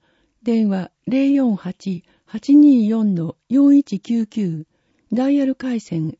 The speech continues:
アイピー電話、ビーエイチエス。小児救急医療実施医療機関。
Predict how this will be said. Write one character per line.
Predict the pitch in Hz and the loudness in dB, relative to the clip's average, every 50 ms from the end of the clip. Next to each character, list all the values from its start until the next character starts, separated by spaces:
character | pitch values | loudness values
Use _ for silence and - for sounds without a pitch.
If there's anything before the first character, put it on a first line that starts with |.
| _ _ | _ _
ア | 226 254 | -4 -2
イ | 269 277 | -2 -2
ピ | - 262 254 247 | -2 -2 -2 -2
ー | 233 | -2
電 | - 240 233 214 185 | -2 -4 -4 -4 -4
話、 | 160 160 160 - - _ _ _ | -6 -8 -12 -14 -18 _ _ _
ビ | - 247 262 269 | -2 0 0 2
ー | 254 233 | 0 0
エ | |
イ | 233 226 | -2 -4
チ | - - 202 190 | -6 -8 -6 -6
エ | 175 156 | -6 -8
ス。 | - - - - - _ _ _ _ _ _ _ _ _ _ _ _ _ _ _ _ _ _ _ _ _ _ _ _ _ _ _ _ _ _ _ _ _ _ _ _ _ _ _ _ _ _ _ _ _ _ _ _ _ _ | -12 -18 -20 -20 -20 _ _ _ _ _ _ _ _ _ _ _ _ _ _ _ _ _ _ _ _ _ _ _ _ _ _ _ _ _ _ _ _ _ _ _ _ _ _ _ _ _ _ _ _ _ _ _ _ _ _
小 | _ - - 320 320 311 294 | _ -8 -2 0 2 4 4
児 | 247 220 202 - | 4 4 2 2
救 | - 294 294 277 | 2 2 4 4
急 | - - 294 285 277 277 | 2 2 2 4 4 4
医 | 277 | 2
療 | 262 233 202 170 165 170 - - _ _ | 2 0 -2 -2 -4 -4 -8 -10 _ _
実 | - - 226 | -6 -6 -6
施 | 214 - - - 277 277 | -6 -6 -2 0 2 2
医 | 262 | 4
療 | 247 254 247 240 233 | 2 2 0 0 -2
機 | - _ | -6 _
関。 | _ - 190 170 170 160 143 - - | _ -8 -6 -6 -4 -6 -6 -8 -12